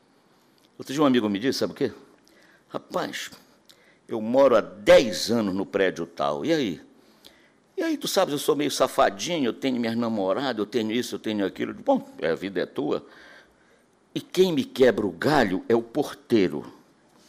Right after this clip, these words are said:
Qualquer coisa ele me entrega, qualquer carta anônima ele me passa,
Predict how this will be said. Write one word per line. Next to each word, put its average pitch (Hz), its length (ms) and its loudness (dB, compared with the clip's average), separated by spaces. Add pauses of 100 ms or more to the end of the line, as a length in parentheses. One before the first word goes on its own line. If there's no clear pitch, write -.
(920)
Qualquer 113 280 -4
coisa 113 260 4
ele 98 140 4
me 92 100 2
entrega, 117 580 4
qualquer - 340 4
carta 120 360 2
anônima 113 380 6
ele 92 160 4
me 85 140 -2
passa, 127 760 -2